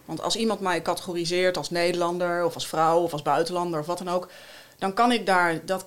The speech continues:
kan ik niet per se vertegenwoordigen, want ik heb dat niet verworven.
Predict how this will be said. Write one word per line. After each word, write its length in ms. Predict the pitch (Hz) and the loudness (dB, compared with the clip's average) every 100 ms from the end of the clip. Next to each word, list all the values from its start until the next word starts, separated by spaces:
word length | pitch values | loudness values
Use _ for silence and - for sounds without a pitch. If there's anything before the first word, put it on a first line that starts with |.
| - | -8
kan 160 | 190 214 | -6 -4
ik 120 | 208 | -2
niet 160 | 240 | -2
per 140 | 240 180 | 2 4
se 220 | 180 160 | 4 2
vertegenwoordigen, 800 | 160 170 160 170 202 277 185 151 | -2 -4 -4 -2 2 2 2 -2
want 140 | 143 151 | -6 -6
ik 100 | 165 | -8
heb 140 | 160 | -8
dat 140 | 147 | -8
niet 360 | 156 143 - - - | -6 -4 -4 -6 -12
verworven. 840 | - - 170 202 254 294 - 143 | -10 -8 -2 6 8 8 6 -2